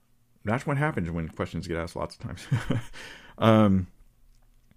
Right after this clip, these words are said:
okay, uh, Rayanne has a question about Genesis, and these are the kinds of questions that a lot of people are asking right, right now. Genesis chapter four, verses thirteen through seventeen.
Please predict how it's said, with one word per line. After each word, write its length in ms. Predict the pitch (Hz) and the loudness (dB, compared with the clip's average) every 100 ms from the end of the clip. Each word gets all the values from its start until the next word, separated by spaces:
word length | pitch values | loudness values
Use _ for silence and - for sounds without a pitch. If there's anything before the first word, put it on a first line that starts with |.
| - - _ _ _ _ _ _ _ _ - | -20 -20 _ _ _ _ _ _ _ _ 0
okay, 280 | 120 120 92 | 2 6 4
uh, 260 | 92 101 98 | 4 4 4
Rayanne 540 | 95 110 139 170 135 | 4 6 8 8 6
has 120 | 101 107 | 4 0
a 60 | |
question 240 | 123 113 113 | 0 0 2
about 160 | 87 | 2
Genesis, 720 | 104 117 113 82 82 - - - | 4 2 2 -2 -4 -6 -12 -8
and 220 | 85 82 | -4 -2
these 420 | 98 113 90 85 | -2 -2 -2 -4
are 120 | 65 | -6
the 80 | 82 | -8
kinds 200 | 90 82 | -6 -8
of 60 | 80 | -8
questions 720 | - 71 - 78 80 - - - _ _ _ - - - - | -10 -10 -10 -14 -14 -16 -20 -20 _ _ _ -20 -20 -20 -12
that 100 | 90 | -4
a 20 | |
lot 260 | 85 98 98 | 2 2 2
of 60 | |
people 220 | 87 - | -2 -4
are 60 | 71 | -4
asking 260 | 69 - 65 | -4 -6 -10
right, 180 | 71 - - | -10 -12 -8
right 160 | 76 | -8
now. 240 | 69 73 73 _ - - - - | -6 -8 -10 _ -20 -20 -20 0
Genesis 380 | 113 160 160 - | 2 4 2 4
chapter 320 | 151 139 135 | 4 4 0
four, 460 | - 131 104 95 | -2 4 6 6
verses 320 | 101 90 95 - | 4 0 -4 0
thirteen 340 | 107 - 101 | 0 2 0
through 160 | 90 90 | 0 0
seventeen. 560 | 101 101 87 76 71 | 0 0 -2 -6 -8